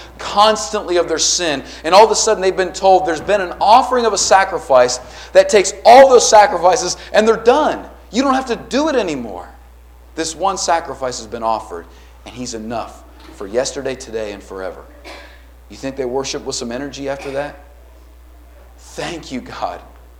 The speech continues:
for an offering that cleanses me and makes me perfect for all eternity." Wow. So they now have a whole new way to praise. They have communion with each other,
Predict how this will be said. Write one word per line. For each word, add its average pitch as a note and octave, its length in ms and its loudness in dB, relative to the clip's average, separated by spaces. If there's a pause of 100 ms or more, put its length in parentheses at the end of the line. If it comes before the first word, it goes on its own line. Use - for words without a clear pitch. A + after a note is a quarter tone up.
(340)
for E3 240 0
an D3+ 60 -6
offering E3 520 0
that C3 180 -4
cleanses D#3+ 480 -2
me C3+ 140 -8
and B2+ 180 -6
makes D3+ 280 -8
me C3+ 80 -8
perfect B2+ 400 -10
for B2 180 -4
all B2 380 -2
eternity." A2+ 560 -14 (300)
Wow. G#2+ 480 -8 (720)
So D#3+ 180 -2
they D#3+ 100 0
now F3+ 280 6
have D#3+ 440 2
a C3+ 120 -2
whole F#3+ 360 2
new F#3 220 -6
way D#3+ 340 2
to C#3+ 80 -2
praise. B2+ 540 -2
They B2 80 -2
have B2+ 120 -4
communion D#3+ 440 -6
with D3+ 100 -8
each C#3+ 220 -6
other, F#3 320 4